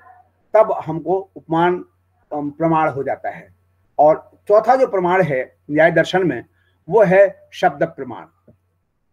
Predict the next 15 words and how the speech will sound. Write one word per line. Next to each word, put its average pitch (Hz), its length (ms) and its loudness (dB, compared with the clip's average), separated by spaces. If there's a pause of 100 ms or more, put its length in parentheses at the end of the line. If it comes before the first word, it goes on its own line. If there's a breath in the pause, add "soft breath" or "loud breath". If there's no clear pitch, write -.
शब्द 202 340 -4
प्रमाण 214 300 -6
क्या 220 180 0
है? 196 140 -4 (920)
कहते 165 280 0
हैं, 226 460 -4 (380)
अ, 147 300 -2
शब्द 214 640 -2 (720)
दो 160 300 2
तरह 220 220 4
का, 139 420 -6
आप्त 240 280 0
वाक्यम 202 460 -2
शब्दः। 120 680 -10 (800)
जो 226 260 -4